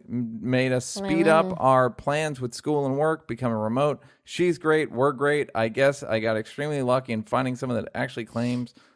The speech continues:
Speaker 1: actually calms my anxiety and has helped me cope with, uh, mental health issues as we moved in together.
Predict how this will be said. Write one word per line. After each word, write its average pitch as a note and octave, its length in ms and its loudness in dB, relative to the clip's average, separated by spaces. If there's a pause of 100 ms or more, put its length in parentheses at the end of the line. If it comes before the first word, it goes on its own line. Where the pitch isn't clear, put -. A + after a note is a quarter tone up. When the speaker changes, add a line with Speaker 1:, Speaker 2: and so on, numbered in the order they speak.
(120)
Speaker 1:
actually C#3 340 0
calms D3+ 360 -4
my B2+ 160 0
anxiety A#2 680 -2 (260)
and G#2 100 -2
has G2+ 140 -4
helped B2 220 4
me A#2 100 -2
cope G#2 400 0
with, G#2 320 -4
uh, F#2+ 260 -2
mental A2 400 -2
health G2+ 220 -2
issues G2 480 -6 (500)
as G#2 200 0
we G#2+ 80 0
moved G2+ 320 -2
in G2 160 -4
together. E2+ 500 -4